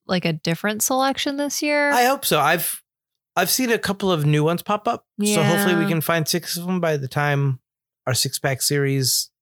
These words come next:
Speaker 2: Halloween
Speaker 1: By
Speaker 2: episode kinda comes
Speaker 1: Halloween.
Speaker 2: up. If not, we'll see what we can do Halloween. We'll
Speaker 1: Yeah.
Speaker 2: do a Halloween theme, obviously, but
Speaker 1: Yeah.
Speaker 2: we'll see what we do. But obviously those are fun.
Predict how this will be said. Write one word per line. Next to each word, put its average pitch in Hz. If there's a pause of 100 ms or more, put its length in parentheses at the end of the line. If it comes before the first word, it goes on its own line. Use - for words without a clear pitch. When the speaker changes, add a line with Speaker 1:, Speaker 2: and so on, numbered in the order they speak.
(120)
Speaker 2:
Halloween 139
Speaker 1:
By 135
Speaker 2:
episode 131
kinda - (200)
comes -
Speaker 1:
Halloween. 131
Speaker 2:
up. - (840)
If 170
not, 165 (420)
we'll 139
see 143
what 117
we 120
can 117
do 117
Halloween. 117
We'll 175
Speaker 1:
Yeah. -
Speaker 2:
do 170
a 127
Halloween 127
theme, 127
obviously, 101
but - (140)
Speaker 1:
Yeah. - (120)
Speaker 2:
we'll 165
see 151
what 135
we 123
do. 117 (440)
But 175
obviously 170
those 143
are 147
fun. 139